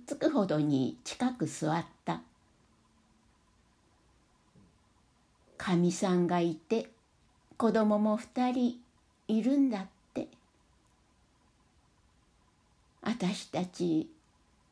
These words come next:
お父っつぁんに捨てられたのよ。へえ。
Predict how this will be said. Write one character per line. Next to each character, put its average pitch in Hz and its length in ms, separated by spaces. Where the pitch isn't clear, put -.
お 226 120
父 233 160
っ 240 160
つ - 40
ぁ 202 140
ん 196 120
に 196 360
捨 - 120
て 240 200
ら 214 160
れ 214 120
た 302 220
の 339 160
よ。 220 300
へ 302 120
え。 202 460